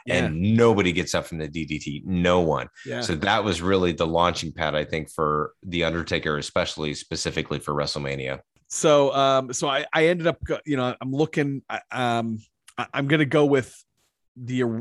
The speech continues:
Speaker 1: the first of two against Shawn Michaels. So this is WrestleMania twenty-five. I can't really think of e-, enough adjectives to describe this match. Undertaker, if you look at him today,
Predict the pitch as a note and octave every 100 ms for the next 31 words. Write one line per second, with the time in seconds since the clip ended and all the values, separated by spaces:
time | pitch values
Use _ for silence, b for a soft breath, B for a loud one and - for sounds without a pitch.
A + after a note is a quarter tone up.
0 | - A#2 A2 - - E3 D3+ - - -
1 | - C#3 B2 - - - D3+ C3 B2 B2
2 | A#2+ - _ C3 A2+ B2+ A#2 - C3+ A#2+
3 | A#2 A#2 A#2 A2+ G#2 - A#2 A2+ A2+ A#2+
4 | - C3 A#2+ G#2+ - C3+ B2+ A#2 A#2+ A2+
5 | A2 A#2+ D3 D#3 _ B B B B _
6 | - C#3+ - G3 G3 E3 E3 D3 - D#3+
7 | C#3 C3 A2 - - B2 - B2 B2+ C#3
8 | B2+ - - A#2 B2+ B2 A2+ B2 A2+ G#2
9 | - A#2 G#2+ - - A#2+ A2+ A2 G#2 G#2
10 | _ _ _ _ - G#2+ B2 A#2 - A2+
11 | G#2 F2+ - - - _ _ D3 D#3 E3+
12 | - E3+ C#3+ D3 C#3 C3+ C3+ - - B2
13 | - B2 B2 C#3+ D3 B2+ B2+ A#2+ B2+ A2
14 | A#2+ B2 A#2+ A2 A2